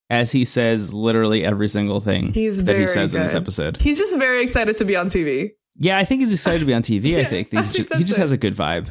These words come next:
Speaker 1: I just, just bless this man.
Speaker 2: Yeah, if I ever go to Hawaii, I wanna go buy a, a
Speaker 1: Yes.
Speaker 2: Banks shirt from him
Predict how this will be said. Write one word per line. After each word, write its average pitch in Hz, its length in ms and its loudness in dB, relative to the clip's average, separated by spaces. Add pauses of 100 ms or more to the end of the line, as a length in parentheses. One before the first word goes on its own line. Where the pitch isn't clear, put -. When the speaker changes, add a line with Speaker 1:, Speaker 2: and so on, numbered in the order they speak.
Speaker 1:
I 143 100 0
just, 127 280 -2 (160)
just 147 180 2
bless 107 240 2
this - 160 -6
man. - 160 -2
Speaker 2:
Yeah, 196 180 0
if 202 100 -4
I 240 40 0
ever 269 160 0
go 262 140 2
to 233 100 0
Hawaii, 180 400 0
I 170 80 0
wanna 180 260 -2
go 165 160 0
buy 156 260 0
a, 156 220 -2
a 160 240 0
Speaker 1:
Yes. 180 300 2
Speaker 2:
Banks 175 220 2
shirt - 340 -4
from 180 160 -4
him 196 340 -4